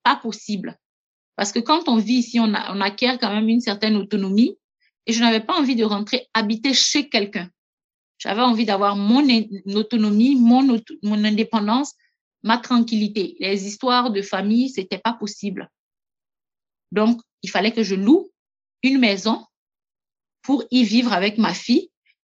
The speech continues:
qui parle de louer une maison en Afrique, parle de tout ce qui va avec. Euh, moi, j'avais la double peine de, de, de ne pas être en famille. Et nous sommes dans une culture où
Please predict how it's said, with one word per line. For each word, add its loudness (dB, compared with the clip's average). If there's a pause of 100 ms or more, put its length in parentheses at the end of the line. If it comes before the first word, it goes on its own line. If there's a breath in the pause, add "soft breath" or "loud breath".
qui 2
parle 2
de 2
louer 0
une 2
maison 0
en -4
Afrique, -4 (260)
parle 0
de -4
tout -6
ce -8
qui 0
va 2
avec. -2 (400)
Euh, -6
moi, 2
j'avais -2
la 0
double -4
peine 0
de, -2
de, -10
de -14
ne -10 (120)
pas 0
être -6
en -10
famille. 0 (540)
Et -6
nous -4
sommes 0
dans -2
une 0
culture 0 (100)
où 6